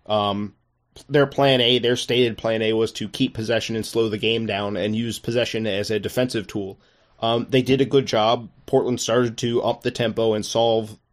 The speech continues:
the initial version of the game plan. I think Ben Olsen needed to switch, uh, Stieber and Arriola. I think he needed to play Arriola on the left, um,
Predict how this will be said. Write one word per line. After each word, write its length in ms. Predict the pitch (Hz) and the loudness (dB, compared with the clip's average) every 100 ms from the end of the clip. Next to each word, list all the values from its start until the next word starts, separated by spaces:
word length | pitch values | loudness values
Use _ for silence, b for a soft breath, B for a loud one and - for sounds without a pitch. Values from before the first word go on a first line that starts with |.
| - | -20
the 480 | 101 117 110 104 - | -8 -2 0 -2 0
initial 640 | 123 127 - 123 110 113 | 2 2 4 2 2 0
version 400 | 98 117 113 117 | -2 0 0 -2
of 100 | 107 | -4
the 60 | 98 | -4
game 260 | 107 110 101 | -2 -2 -4
plan. 280 | 104 101 101 b b b - | -6 -6 -8 b b b -2
I 140 | 127 | -2
think 340 | 127 156 151 - _ | 2 2 2 -4 _
Ben 200 | 107 131 | 0 4
Olsen 300 | 127 123 123 | 4 2 0
needed 240 | 120 120 110 | 0 0 -2
to 80 | 110 | -4
switch, 580 | - 120 123 - - - | -2 0 0 -4 -10 -2
uh, 300 | 113 110 107 | 4 4 2
Stieber 560 | - - 127 117 113 | -2 0 2 4 4
and 160 | 107 110 | 4 2
Arriola. 440 | 113 107 113 107 | 2 4 2 2
I 140 | 98 104 | 2 0
think 180 | 117 110 | -2 -4
he 100 | 117 | -4
needed 200 | 117 110 | -2 -4
to 60 | |
play 220 | - 120 | -2 2
Arriola 600 | 117 120 120 117 113 104 | 2 4 2 4 2 2
on 80 | 110 | 0
the 60 | 110 | 0
left, 440 | 101 117 131 - _ _ _ _ - | 0 0 -2 -10 _ _ _ _ 0
um, 440 | 110 113 113 110 | 4 4 2 -2